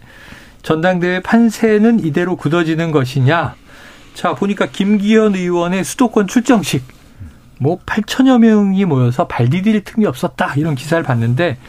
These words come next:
직접 확인하신 바 분위기 어땠습니까?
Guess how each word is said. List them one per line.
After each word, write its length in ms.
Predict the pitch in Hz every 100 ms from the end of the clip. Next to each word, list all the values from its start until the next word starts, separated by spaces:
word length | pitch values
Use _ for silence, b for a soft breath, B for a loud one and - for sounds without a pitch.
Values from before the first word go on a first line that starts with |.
| B B B B
직접 340 | - 135 170 -
확인하신 480 | 190 180 151 - 123
바 260 | 104 - -
분위기 300 | 160 143 135
어땠습니까? 680 | - 185 - 120 - 135